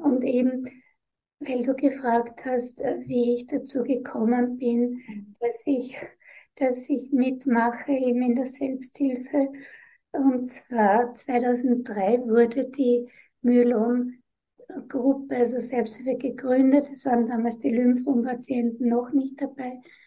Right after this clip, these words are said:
Speaker 1: Und, äh, wir haben uns dann getrennt, weil wir eben die Lymphom-Patienten auch dazu genommen haben. Seither gibt's eben eine Myelom-Gruppe, die nur Myelom-Patienten betreut,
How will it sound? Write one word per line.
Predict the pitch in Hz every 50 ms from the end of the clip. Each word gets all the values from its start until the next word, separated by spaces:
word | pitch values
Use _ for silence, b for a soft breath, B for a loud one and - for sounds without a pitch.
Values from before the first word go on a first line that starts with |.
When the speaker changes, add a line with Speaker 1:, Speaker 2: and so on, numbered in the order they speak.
| b b b b b _ -
Speaker 1:
Und, | 285 254 254 247 247 240 240 247 - -
äh, | - - 233 233 240 240 226 220
wir | 233 240 220 233
haben | 240 226 226
uns | 233 233 - -
dann | - 240 226 233
getrennt, | 233 262 - - - 214 202 196 208 220 240 240 247
weil | 240 220 208 214 220 214
wir | 240 233 240
eben | 247 240 233 233 233 220
die | - 262 233
Lymphom-Patienten | 226 233 233 226 220 - - 254 226 240 233 240 240 240 - _ - 247 240 240 240 247 - - 277 285
auch | 285 - - -
dazu | - 311 285 - - - 294 285
genommen | - 285 269 247 247 233 240 247 247 240 233
haben. | 226 233 226 B B B B B B B
Seither | _ - 233 214 214 - 240
gibt's | - - - 277 - - - 269
eben | 233 233
eine | 247 240 220 220 240 214
Myelom-Gruppe, | 220 254 262 269 269 269 247 247 247 247 247 254 254 240 240 240 - 277
die | - - 247 247
nur | 233 240 269 294 302
Myelom-Patienten | 311 302 285 262 247 247 254 240 233 233 269 247 - - - 269 247 233 226 220 - 277 240
betreut, | 220 247 - - 254 247 247 -